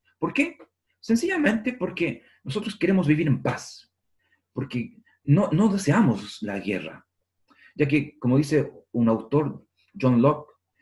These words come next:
"el estado de guerra es un estado de enemistad y destrucción". Y nosotros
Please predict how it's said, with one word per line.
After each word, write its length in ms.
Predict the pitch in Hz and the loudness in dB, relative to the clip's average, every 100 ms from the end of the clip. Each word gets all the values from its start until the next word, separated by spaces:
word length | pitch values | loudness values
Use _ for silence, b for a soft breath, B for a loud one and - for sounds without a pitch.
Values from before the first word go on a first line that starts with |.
| b b - | b b 0
"el 100 | 135 | 0
estado 880 | 131 - - 185 190 185 190 196 - | 0 -4 -2 0 0 -2 -4 -4 -6
de 280 | 110 123 110 | -2 0 0
guerra 580 | 156 226 151 160 - - _ _ - | 2 2 0 -6 -8 -18 _ _ -12
es 220 | 139 139 | -6 2
un 100 | 131 | 2
estado 360 | - 160 160 | 2 -2 0
de 140 | 139 135 | 0 0
enemistad 800 | 123 110 104 - - 165 180 185 _ _ _ _ _ | 0 0 -2 -6 -4 -2 -2 -6 _ _ _ _ _
y 120 | 127 | -2
destrucción". 720 | 113 - 139 - - 104 - - _ _ _ _ b b - | -2 -4 -10 -10 -6 -6 -6 -18 _ _ _ _ b b 0
Y 80 | |
nosotros 520 | 147 208 247 226 - | 2 2 0 -4 -6